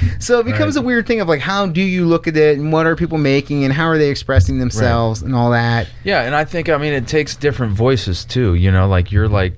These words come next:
Speaker 3: you know, "Shut the fuck up and make your art and make it cool and make it sharp and
Speaker 1: Mm-hmm.
Speaker 3: stand out above,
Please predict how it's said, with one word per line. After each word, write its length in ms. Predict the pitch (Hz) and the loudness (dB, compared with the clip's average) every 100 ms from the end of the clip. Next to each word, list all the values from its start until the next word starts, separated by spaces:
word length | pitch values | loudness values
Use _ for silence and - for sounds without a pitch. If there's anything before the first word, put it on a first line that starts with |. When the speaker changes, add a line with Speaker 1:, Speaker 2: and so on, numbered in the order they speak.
| - | -6
Speaker 3:
you 140 | 104 | -2
know, 160 | 92 92 | 0 0
"Shut 300 | - 101 95 | 0 -4 -4
the 80 | 98 | -4
fuck 260 | 95 90 | -2 0
up 220 | 95 90 | 0 0
and 180 | 98 87 | 2 2
make 220 | 92 92 | 2 0
your 160 | 95 90 | 0 2
art 220 | 90 98 | 2 0
and 100 | 95 | 2
make 180 | 95 92 | 2 2
it 140 | 90 | -4
cool 360 | - 104 98 107 | -2 0 2 4
and 120 | 92 | 4
make 180 | 92 87 | 2 0
it 80 | - | -4
sharp 480 | - 101 90 95 92 | -4 0 0 0 0
and 280 | 85 80 | 0 0
Speaker 1:
Mm-hmm. 140 | - - | -4 -6
Speaker 3:
stand 360 | 113 110 95 | -2 0 2
out 240 | 95 92 95 | 2 2 0
above, 380 | 92 95 104 | -2 0 0